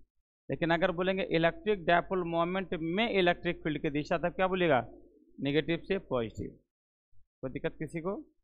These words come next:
समझ में आ गया? अब सुन ध्यान से,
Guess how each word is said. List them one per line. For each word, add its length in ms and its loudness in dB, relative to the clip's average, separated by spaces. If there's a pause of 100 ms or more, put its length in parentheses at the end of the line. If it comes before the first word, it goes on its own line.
(360)
समझ 120 -4
में 120 6
आ 40 6
गया? 280 2 (640)
अब 160 2
सुन 220 -2
ध्यान 200 4
से, 160 -2